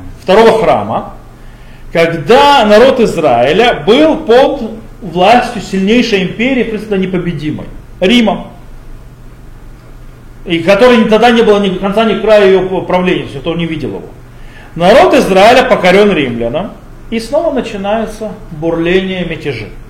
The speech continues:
Э, и она, первый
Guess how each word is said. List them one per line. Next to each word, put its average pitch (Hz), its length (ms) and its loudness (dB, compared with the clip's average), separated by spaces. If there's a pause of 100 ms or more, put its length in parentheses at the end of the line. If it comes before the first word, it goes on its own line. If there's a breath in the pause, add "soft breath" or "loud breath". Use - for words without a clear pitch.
(1080 loud breath)
Э, 180 720 4 (640)
и 185 140 -4
она, 262 440 4
первый 220 640 4